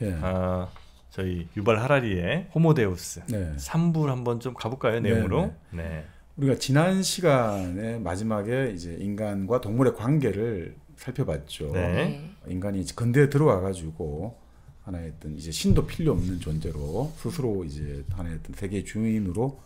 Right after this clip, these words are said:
Speaker 1: 어, 우뚝 서면서 신을 인간으로 대체하면서 이제 동물과의 관계도 이제 축산 산업이 될, 되고
Speaker 2: 네, 네,
Speaker 1: 그래서
Speaker 2: 네.
Speaker 1: 이제 그렇게 더 이제 인간과 동물의 간격이 벌어졌다고까지 말씀을 드렸는데
Speaker 2: 네.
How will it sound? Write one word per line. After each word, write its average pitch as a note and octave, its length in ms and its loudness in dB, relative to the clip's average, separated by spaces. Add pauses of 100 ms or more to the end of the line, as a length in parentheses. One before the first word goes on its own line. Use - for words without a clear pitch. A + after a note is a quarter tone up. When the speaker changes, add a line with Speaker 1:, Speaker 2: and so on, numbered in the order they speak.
(400)
Speaker 1:
어, - 180 -6
우뚝 - 260 -4
서면서 D3+ 680 4 (320)
신을 B2 320 0
인간으로 A2 340 0
대체하면서 G#2 500 -4
이제 D#2 200 -6
동물과의 F#2 460 -2
관계도 F2 320 -4
이제 C#2 280 -6 (560)
축산 - 300 -4
산업이 G#2+ 520 -2
될, E2 140 -4 (460)
되고 - 140 0
Speaker 2:
네, G#2+ 200 8
네, G2 120 6
Speaker 1:
그래서 F2+ 140 6
Speaker 2:
네. E2+ 160 0
Speaker 1:
이제 D#2 100 -6
그렇게 F2+ 500 -8 (420)
더 F2+ 180 -4
이제 E2 380 -4 (180)
인간과 F2+ 340 -4
동물의 F2 360 10
간격이 F2 460 0
벌어졌다고까지 G2 760 -4
말씀을 E2+ 320 -2
드렸는데 G2 500 -2
Speaker 2:
네. G2+ 460 4